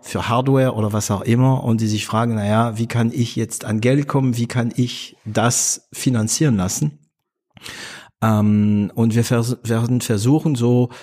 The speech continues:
ein bisschen Struktur in diese Geschichte reinzubringen. Im Grunde genommen ist es einfach, unter Anführungszeichen, ja, es gibt ein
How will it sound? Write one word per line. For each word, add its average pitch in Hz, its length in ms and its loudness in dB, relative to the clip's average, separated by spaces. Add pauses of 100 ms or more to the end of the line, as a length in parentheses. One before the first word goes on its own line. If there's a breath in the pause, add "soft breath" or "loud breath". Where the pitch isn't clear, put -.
(120 loud breath)
ein 113 180 2
bisschen 113 220 2
Struktur 127 520 -2
in 110 60 0
diese 107 220 -2
Geschichte 104 460 -4
reinzubringen. 131 720 2 (240)
Im 139 120 0
Grunde 131 280 2
genommen 131 340 2
ist - 180 -4
es - 220 -8 (400)
einfach, 127 720 0 (420)
unter - 260 -2
Anführungszeichen, 139 920 0
ja, 113 180 -2
es 113 200 -6
gibt - 200 -4
ein 98 240 -2